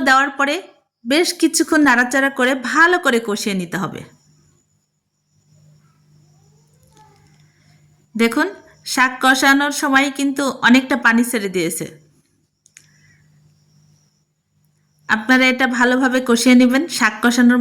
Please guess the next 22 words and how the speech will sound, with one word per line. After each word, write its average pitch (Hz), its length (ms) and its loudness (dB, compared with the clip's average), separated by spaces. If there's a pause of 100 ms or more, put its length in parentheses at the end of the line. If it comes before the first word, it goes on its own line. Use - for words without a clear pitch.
মধ্যেই 247 340 4
কিন্তু 247 240 4 (200)
চচ্চড়ির 226 560 -2
টেস্ট। 185 320 -2 (960)
হালকা 285 300 0
একটু 311 120 -2 (100)
লবণটা 285 300 0 (120)
চেক 269 220 -2
করে 233 220 2
নিলাম, 170 220 -4 (340)
আপনারাও 277 340 4 (120)
চেক 262 200 0
করে 269 200 2
অ্যাডজাস্ট 240 480 -4
করে 196 220 0
দিবেন, 160 200 -6 (1600)
তাহলে 262 200 2 (100)
তরকারির 247 380 0
স্বাদটা 247 280 -2 (120)
ভালো 208 240 0
হবে। 160 180 -8 (2000)
এখানে 285 220 2